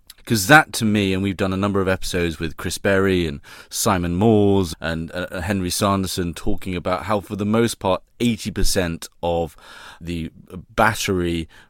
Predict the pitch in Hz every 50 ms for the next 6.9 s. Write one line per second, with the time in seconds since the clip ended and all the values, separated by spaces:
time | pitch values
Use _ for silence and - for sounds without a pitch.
0 | - - _ - - 110 107 104 104 - - 101 92 - - 92 90 87 85 85
1 | 85 80 - - 95 95 92 87 87 87 90 101 101 98 92 87 - 80 90 92
2 | 87 82 78 - 92 87 85 82 82 82 - - - - - 120 - - - -
3 | 90 85 80 - - - 98 92 85 76 64 71 92 - - - - - - -
4 | - - - - 87 92 95 92 92 87 92 - 90 - - 143 - - - 82
5 | 73 82 80 76 82 80 80 78 - - - 101 90 85 85 82 82 82 80 78
6 | 78 78 76 87 85 71 - - - - 95 87 85 82 76 - - -